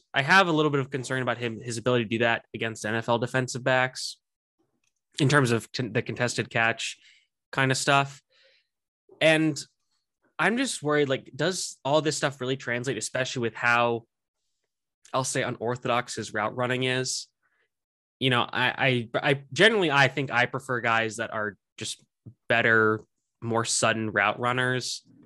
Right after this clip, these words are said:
that can get open and don't have to make as crazy catches, even if their quarterback is, you know, better, that c-, doesn't make them make crazy catches. So, and I, like,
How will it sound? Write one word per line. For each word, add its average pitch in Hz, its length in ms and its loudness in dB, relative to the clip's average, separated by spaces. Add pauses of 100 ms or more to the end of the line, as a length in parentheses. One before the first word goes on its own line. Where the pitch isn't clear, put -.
(380)
that 113 380 2 (460)
can 131 220 -2
get 139 160 6
open 135 300 4
and 113 120 -6
don't 117 220 -8
have 113 260 -2
to - 100 -14
make 104 240 -10
as 104 140 -6 (120)
crazy - 340 -2
catches, - 640 -4
even 123 180 2
if 110 220 -2
their 101 160 4
quarterback 71 480 -4
is, - 320 -2
you 101 80 -6
know, 107 260 -6 (640)
better, 104 320 0
that 101 220 -2
c-, - 60 -20 (100)
doesn't 107 260 -4
make 107 260 -2
them - 140 -8
make - 240 -8 (100)
crazy 85 320 -6
catches. - 400 -4
So, 104 320 0 (840)
and 180 140 4
I, 165 160 4
like, 175 180 6